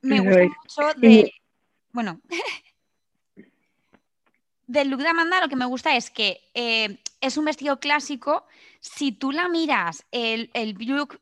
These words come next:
Speaker 1: el peinado y el maquillaje también es clásico, es como muy de, de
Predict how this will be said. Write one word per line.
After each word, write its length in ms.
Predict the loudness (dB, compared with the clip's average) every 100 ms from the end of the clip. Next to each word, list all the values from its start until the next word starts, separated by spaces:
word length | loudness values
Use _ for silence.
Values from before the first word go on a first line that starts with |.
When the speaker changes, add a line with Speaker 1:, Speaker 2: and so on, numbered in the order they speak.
| -20
Speaker 1:
el 320 | -14 -8 -8
peinado 580 | -4 -4 -2 0 0 -2
y 80 | -4
el 60 |
maquillaje 340 | -4 -2 -4 -4
también 260 | -6 -4
es 100 | -6
clásico, 460 | -6 -2 -2 -2 -8
es 80 | -6
como 200 | -4 -4
muy 180 | -6 -2
de, 260 | 0 -2 -4
de 360 | -6 -4 -4